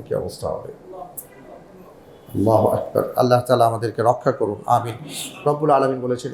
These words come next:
"ইন্নাহু লা ইউহিব্বুল মুস্তাকবিরিন।" আল্লাহ তাআলা অহংকারীকে পছন্দ করেন না, ভালোবাসেন না। অহংকার দূর করতে হবে। আপনি ভালো ঈমানদার হতে চাইলে অহংকার বিদূরিত করতে হবে, বিনয়কে নিয়ে আসতে হবে।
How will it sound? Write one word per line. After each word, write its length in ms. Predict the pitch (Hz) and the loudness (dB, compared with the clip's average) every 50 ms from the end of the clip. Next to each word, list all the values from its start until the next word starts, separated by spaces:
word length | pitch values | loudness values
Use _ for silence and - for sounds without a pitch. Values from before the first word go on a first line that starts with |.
| - - | 2 4
"ইন্নাহু 380 | 196 202 185 160 143 127 135 127 | 6 6 6 6 4 4 4 4
লা 140 | 120 117 | 4 4
ইউহিব্বুল 440 | 120 117 - - 143 123 123 120 113 | 4 2 4 4 4 4 4 0 -2
মুস্তাকবিরিন।" 680 | 107 113 113 - - - 107 - - - 107 113 113 - - | -2 -4 -8 -4 0 0 2 2 0 -2 -4 -6 -8 -4 0
আল্লাহ 260 | 131 131 127 123 123 | 2 4 4 4 4
তাআলা 180 | 127 117 120 | 2 2 4
অহংকারীকে 640 | 113 117 120 139 147 139 - 131 117 117 - 127 - - | 4 4 4 2 0 0 2 0 0 2 0 -2 0 0
পছন্দ 480 | 131 131 - - 180 165 151 139 143 | 0 0 2 2 4 4 6 4 4
করেন 300 | - - - 127 123 - | 4 4 0 -2 -4 -6
না, 240 | - - - - 101 | -10 -12 -10 -8 -6
ভালোবাসেন 460 | 113 110 107 104 - - - - - - - | -6 -6 -6 -8 -8 -10 -12 -12 -12 -16 -18
না। 60 | - - - - - - - - - - - - - | -18 -18 -20 -20 -20 -20 -20 -20 -20 -20 -14 0 2
অহংকার 480 | 147 156 170 170 151 - - 120 113 | 4 6 6 4 4 2 2 0 2
দূর 180 | 120 131 117 - - | 2 0 0 0 -2
করতে 260 | 107 - - - 107 | -6 -6 -6 -8 -6
হবে। 260 | 104 101 - - - - - - - - - - - _ _ - | -6 -6 -6 -8 -12 -14 -16 -20 -20 -20 -20 -20 -20 _ _ 0
আপনি 300 | 139 123 - 160 156 120 | 0 2 4 2 2 2
ভালো 300 | 104 - 135 139 165 196 | 2 2 6 8 8 8
ঈমানদার 460 | 208 202 202 202 196 196 190 190 185 | 8 8 6 6 6 6 6 8 8
হতে 220 | 160 170 - 175 160 | 6 6 6 6 4
চাইলে 340 | - 175 170 185 208 208 - | 4 4 4 4 2 2 2
অহংকার 460 | - 131 131 139 135 139 147 135 127 | 2 4 4 4 2 4 4 4 6
বিদূরিত 420 | 123 127 123 127 120 117 117 120 117 | 6 4 4 4 2 2 -2 -4 -4
করতে 240 | - 117 - - - | -4 -6 -4 -4 -4
হবে, 280 | 107 110 110 - 117 - | -2 -2 0 0 0 0
বিনয়কে 500 | - 135 147 147 143 143 131 - - 123 | 4 4 6 6 6 6 4 2 0 -2
নিয়ে 140 | 117 117 - | -2 -4 -6
আসতে 260 | - - - - 107 | -6 -8 -4 -2 0
হবে। 260 | - 101 - - | 0 0 -2 -2